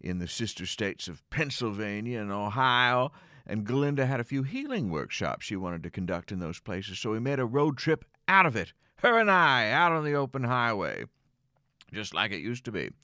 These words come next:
for me and my ex-wife, Ginny, when we'd go entertain seniors and incontinent pets across the country.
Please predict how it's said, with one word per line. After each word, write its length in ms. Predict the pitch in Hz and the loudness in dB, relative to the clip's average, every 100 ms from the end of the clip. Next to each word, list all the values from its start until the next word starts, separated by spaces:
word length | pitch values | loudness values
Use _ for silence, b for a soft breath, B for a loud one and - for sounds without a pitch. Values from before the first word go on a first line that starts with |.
| B B B | B B B
for 160 | - 104 | -4 -2
me 180 | 95 92 | 0 -2
and 120 | 87 | -4
my 160 | 90 80 | -4 -4
ex-wife, 680 | 104 110 - 110 127 98 - B B B B | -6 -6 -6 -2 0 0 -4 B B B B
Ginny, 360 | 98 110 196 170 | -4 2 2 2
when 140 | 127 | 0
we'd 200 | 135 165 | 0 -2
go 180 | 139 135 | -2 0
entertain 480 | 135 139 131 143 123 | 2 0 0 -2 -4
seniors 680 | - 165 156 131 98 92 92 | -2 -2 0 -2 -2 -4 -6
and 80 | |
incontinent 540 | 104 101 - - 123 - - | -8 -6 -6 -4 -8 -10 -6
pets 400 | 143 123 - - - B B B | -2 -2 -4 -14 -16 B B B
across 500 | - - 107 95 - | -14 -6 -4 -4 -8
the 100 | 95 | -12
country. 560 | - 113 98 - 113 | -8 -8 -8 -8 -8